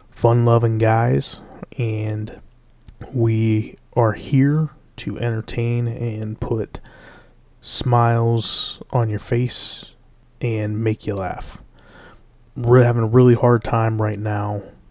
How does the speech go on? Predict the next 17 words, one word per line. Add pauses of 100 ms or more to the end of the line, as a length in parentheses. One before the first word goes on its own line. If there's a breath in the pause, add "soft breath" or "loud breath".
(560)
uh,
finding (840 soft breath)
something
to
laugh
about. (800)
Uh,
as
I'm
recording
this, (480 loud breath)
it
is (600)
Friday
morning, (320)
August
twenty-seventh,